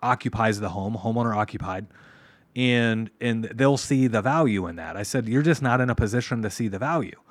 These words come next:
because you're a rental property. You're only budgeting so much money a month, uh, so much money per month for repairs. And then when a repair like this comes along, it blows your budget out of the water and anybody who gives you a price, right?"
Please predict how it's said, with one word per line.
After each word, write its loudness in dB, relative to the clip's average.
because 0
you're 4
a 6
rental 4
property. 4
You're 2
only 0
budgeting 0
so -2
much 0
money 0
a -8
month, 0
uh, -4
so 2
much 2
money 2
per 2
month 0
for 0
repairs. 2
And -2
then 2
when 4
a 4
repair 2
like 2
this -2
comes -2
along, 2
it -6
blows 2
your 0
budget 2
out 2
of -4
the -2
water 4
and -2
anybody 0
who -4
gives -6
you -8
a -10
price, -10
right?" -4